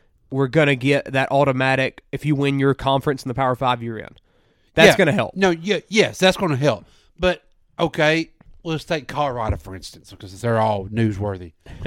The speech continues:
Speaker 2: They're going to the Big twelve.
Speaker 1: Yeah.
Speaker 2: Who the hell are they gonna beat in the Big twelve now? There's nobody there. But they're a Power Five.
Speaker 1: But they're gonna get in, though.
Speaker 2: They're, yeah, they're, they're gonna get
Speaker 1: Yeah.
Speaker 2: in.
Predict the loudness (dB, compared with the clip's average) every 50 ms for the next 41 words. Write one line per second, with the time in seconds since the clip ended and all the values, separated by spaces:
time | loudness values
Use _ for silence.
0 | -12 -12 -14 -18 -18 -20 -20 -20 -18 -2 4 6 6 6 6 6 6 6 6 6
1 | 4 4 2 2 2 0 0 0 -4 -6 -2 -2 -2 -2 -2 -6 -10 -18 -20 -20
2 | -20 -8 -4 -4 -4 -4 -6 -6 -4 -2 0 0 0 0 -2 -4 _ -2 0 0
3 | 0 0 -2 -2 -2 -4 -4 -4 -4 -6 -6 -6 -8 -8 -8 -8 -8 -8 -10 -10
4 | -10 -10 -10 -14 -18 -20 -20 -20 -20 _ _ _ _ _ _ _ _ _ _ _
5 | -2 -2 2 4 4 4 6 4 4 2 0 0 0 0 0 -2 -4 -10 -18 2
6 | 8 10 10 10 10 6 2 -4 -2 0 2 2 0 0 2 4 6 6 6 4
7 | 4 4 6 8 10 10 10 10 8 4 2 0 0 2 2 2 0 2 2 2
8 | 2 4 2 2 0 -2 -6 -8 -8 -12 _ _ _ _ 0 0 0 -2 0 2
9 | 4 4 4 2 4 6 8 8 8 6 6 4 4 6 8 8 8 8 6 6
10 | 6 6 6 8 6 6 4 2 0 -4